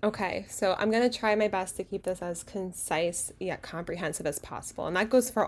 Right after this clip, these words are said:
all of my responses. Okay. So <clears throat> I would say across the Swifties, which is the, you know,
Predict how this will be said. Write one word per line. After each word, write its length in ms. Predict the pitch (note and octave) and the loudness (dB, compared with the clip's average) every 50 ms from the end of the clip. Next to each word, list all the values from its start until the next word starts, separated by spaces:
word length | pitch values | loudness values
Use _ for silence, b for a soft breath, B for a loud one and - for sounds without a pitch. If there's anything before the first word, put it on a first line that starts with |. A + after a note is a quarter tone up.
| - | 2
all 140 | E3+ E3+ E3+ | 2 2 2
of 140 | E3 D#3+ - | 0 -2 -2
my 220 | D3 C3+ C#3 D3+ - - | -2 -2 -2 -4 -4 -4
responses. 680 | - D#3+ F3 - - D#3+ C#3+ C#3+ C#3 - - - D3+ - | -4 -4 -4 -4 -4 -4 -4 -6 -4 -4 -4 -6 -4 -4
Okay. 340 | - F3 E3 F#3+ E3+ - - B B B B B B B B | -6 -6 -4 -4 -6 -6 -8 B B B B B B B B
So 600 | - - - - C4+ B3 A#3+ A#3+ A#3 A#3 A3+ A3+ - - - - | 0 0 4 6 6 6 8 8 8 6 6 4 -2 -10 -6 -2
<clears throat> 240 | - A#3 A#3 A3+ - A3+ | 0 0 0 0 2 4
I 100 | A3 A3 | 6 8
would 160 | B3+ C#4+ C#4+ | 6 6 6
say 300 | - C#4 B3 A#3 G#3+ G3+ | 4 4 4 4 4 2
across 500 | G#3 G3 - - G3 F3+ F3 F#3 - - | 0 -2 -2 -2 -2 -2 -2 -2 -6 -8
the 180 | - - - | -6 -6 -4
Swifties, 840 | F#3+ - - - - F#3 F#3 - - - D#3+ E3 F3 F#3+ - - - - | 0 0 2 2 2 0 -2 -4 -4 -4 -4 -2 -2 -2 -2 -2 -2 -2
which 200 | - F#3 F3+ - | -2 -4 -2 -2
is 160 | - F3+ F3+ - | -2 -2 -2 0
the, 240 | - F3 F3 - - - | 0 0 0 0 -2 -2
you 60 | F3 | -4
know, 120 | - - | -4 -4